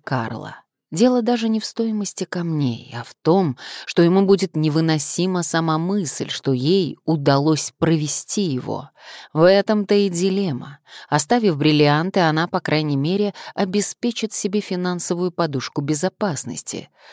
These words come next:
Карл в любом случае попытается расторгнуть любые соглашения, чтобы не давать ей денег. Если же она прикарманит камни, он никогда не оставит её в покое, до конца своих дней будет искать,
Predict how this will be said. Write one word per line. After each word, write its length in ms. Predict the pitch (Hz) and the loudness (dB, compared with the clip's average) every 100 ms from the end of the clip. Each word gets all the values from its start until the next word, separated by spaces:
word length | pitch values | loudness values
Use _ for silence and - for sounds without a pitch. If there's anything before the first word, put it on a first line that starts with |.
| - - | -20 -2
Карл 380 | 147 147 160 | 2 4 4
в 100 | 151 | 2
любом 360 | 147 147 143 135 | 2 2 2 0
случае 580 | - 143 147 - 180 175 - - | -2 -2 -2 -2 -2 -4 -8 -2
попытается 580 | 170 190 214 220 - 196 | 0 2 2 0 2 2
расторгнуть 680 | 190 - 196 202 202 208 - | 2 0 0 0 0 -2 0
любые 400 | 175 165 160 127 | 0 2 0 0
соглашения, 920 | - 123 131 123 - 143 165 196 208 | -4 -4 -4 -4 -2 0 0 -2 -4
чтобы 360 | - - 190 185 | -6 -4 -2 -2
не 160 | 170 | -4
давать 540 | 156 143 135 131 123 156 | 0 0 0 -2 -4 -2
ей 160 | 156 | -2
денег. 560 | 165 180 131 98 - - _ _ - - - | 0 0 0 -4 -14 -20 _ _ -20 -14 -2
Если 500 | 147 196 254 220 226 | 4 4 4 2 2
же 160 | 208 | 2
она 360 | 202 196 190 214 | 0 0 0 -2
прикарманит 1000 | - 202 - 180 170 175 170 131 101 - | 0 0 0 -4 -2 0 -2 -4 -8 -10
камни, 560 | - 180 196 131 107 - - - - | -2 0 0 -2 -6 -14 -20 -12 2
он 400 | 160 170 175 185 | 4 6 4 4
никогда 800 | 214 247 - 214 190 180 170 135 | 2 0 0 0 2 2 2 2
не 260 | 139 135 | 0 0
оставит 540 | 135 - 139 131 131 - | -2 -2 -2 -2 -2 -4
её 140 | 127 | -4
в 100 | 123 | -2
покое, 540 | - 120 - 113 - _ - - - | -4 -4 -2 -6 -6 _ -20 -8 0
до 120 | 165 | 2
конца 380 | 156 147 160 147 | 4 2 4 2
своих 460 | - 143 151 143 | 2 2 2 0
дней 340 | 143 160 147 127 | -2 0 0 0
будет 360 | 131 131 - | -2 -4 -6
искать, 600 | - - - 160 170 - | -6 -6 0 0 0 -4